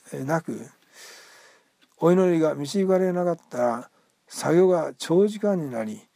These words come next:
暗くなり大変な、になっていたと思わされます。クリスチャンでよかったなと思わされました。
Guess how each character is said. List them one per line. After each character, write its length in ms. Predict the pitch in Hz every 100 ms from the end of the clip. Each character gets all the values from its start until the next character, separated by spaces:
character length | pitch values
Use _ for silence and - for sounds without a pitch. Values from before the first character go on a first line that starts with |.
| _ _ _ _
暗 280 | - 160 160
く 100 | 160
な 120 | 139
り 100 | 127
大 220 | - 131
変 240 | 185 190
な、 180 | 185 180 -
に 260 | 156 175 196
な 160 | 139 139
っ 40 | - - -
て 240 | 147 143
い 40 | 147
た 220 | 147 143
と 320 | - 165 - _ -
思 480 | 147 139 135 143 143
わ 80 |
さ 120 | 135 135
れ 80 | 113
ま 140 | 113
す。 160 | - _ _ _ _ _ _ - - - _ -
ク 140 | 180
リ 80 | 196
ス 60 |
チ 60 | 196
ャ 60 | 170
ン 80 |
で 120 | 151 143
よ 100 | 156
か 80 |
っ 40 | 190
た 120 | 170
な 240 | 165 156 - -
と 260 | 175 160 -
思 140 | 143
わ 80 | 147
さ 140 | 160
れ 60 | 147
ま 140 | 139
し 100 | 135
た。 180 | - -